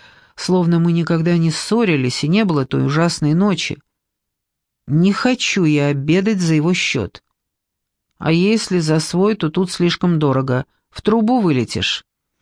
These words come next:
Иван, уезжая, оставил мне денег, но немного, сказал, что еще потом пришлет. Но это когда будет? И те деньги пойдут на прокорм Бони.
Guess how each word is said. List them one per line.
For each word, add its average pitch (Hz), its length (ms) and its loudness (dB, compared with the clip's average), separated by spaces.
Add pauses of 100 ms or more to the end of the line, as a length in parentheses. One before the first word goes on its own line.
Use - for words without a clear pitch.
(2500)
Иван, 302 300 4
уезжая, 269 440 4
оставил 254 380 0
мне 240 220 2
денег, 254 400 0
но 202 240 4
немного, 214 480 0
сказал, 170 380 0
что 185 200 -2
еще 185 240 0
потом 226 340 0
пришлет. 123 600 -2 (480)
Но 160 120 2
это 185 140 2
когда 190 400 2
будет? 190 560 0 (640)
И 123 180 0
те 233 240 0
деньги 208 320 2
пойдут 160 500 0
на 139 200 4
прокорм 175 520 2
Бони. 170 520 0